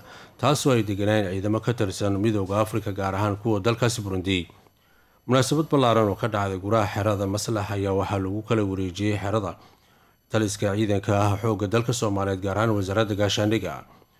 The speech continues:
iyadoo lagu wareejiyey wasiiru dowlaha wasaaradda gaashaandhigga Cabdinuur Daahir Fiidow. Sidoo kalena munaasabadda waxaa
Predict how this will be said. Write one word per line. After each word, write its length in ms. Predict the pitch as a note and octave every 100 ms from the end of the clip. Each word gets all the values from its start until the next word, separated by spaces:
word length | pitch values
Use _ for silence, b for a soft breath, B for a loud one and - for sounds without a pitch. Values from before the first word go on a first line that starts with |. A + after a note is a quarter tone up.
| b -
iyadoo 240 | G#2+ G2 G2+
lagu 220 | G2 A#2 A#2
wareejiyey 380 | G2+ F#2 A2+ G#2+
wasiiru 360 | G2 F#2 F#2+ F#2
dowlaha 280 | G2+ A2 G#2
wasaaradda 400 | G2 G2 G#2+ G#2
gaashaandhigga 600 | F#2+ F#2 G2+ G#2+ G#2 F2+ D#2
Cabdinuur 500 | G2+ F#2+ G#2 A2 F#2+
Daahir 400 | G#2 A2+ G#2 G2
Fiidow. 460 | - A#2 G2 D#2+ - - _ _ B B B -
Sidoo 300 | A2 D#3+ C#3+
kalena 300 | - C3+ A2+
munaasabadda 640 | G#2+ G#2+ G2+ A2+ A#2 G#2+ G2
waxaa 260 | F#2+ G2+